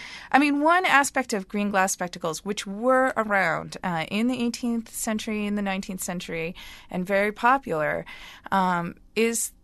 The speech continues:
that glass, uh, uh, sand, glass is made from sand, <laughs> um, and sand has this kind of brown sandy tint, right, which is iron oxide.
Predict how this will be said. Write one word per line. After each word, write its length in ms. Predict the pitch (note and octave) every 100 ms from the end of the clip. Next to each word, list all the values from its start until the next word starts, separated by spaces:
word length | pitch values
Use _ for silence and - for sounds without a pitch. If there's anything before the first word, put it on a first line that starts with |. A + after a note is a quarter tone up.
| - -
that 540 | F#3 G3+ A3 G#3+ G#3+ _ - F#3+ G3+
glass, 880 | A3+ A#3+ D#4+ D#4+ G#3 F#3+ - - - -
uh, 560 | - - G3+ F#3 F3+ D#3+ - - -
uh, 100 | A3
sand, 720 | - - D#4+ C#4+ G#3 G3 -
glass 260 | A3 A3 -
is 100 | B3+
made 160 | A#3+
from 140 | A#3+ A3+
sand, 440 | - B2+ B2 F#3+ A3+ G#3
<laughs> 240 | G3 G#3
um, 240 | G3 G3 G3+ - - - -
and 420 | G3+ F#3+ F#3+ F#3+ A3+
sand 640 | A3+ - - B3+ B3+ B3
has 220 | A3+ A3
this 120 | G3+
kind 220 | - G#3+
of 80 | F#3+
brown 340 | E3+ D#3+ E3+ E3+
sandy 380 | A#3 A3+ G#3+
tint, 320 | D#3+ D#3 C3+ -
right, 280 | E3 F#3
which 200 | G3+ F#3+
is 80 | F#3
iron 280 | G3+ F#3+ F#3+ -
oxide. 520 | F3 - - -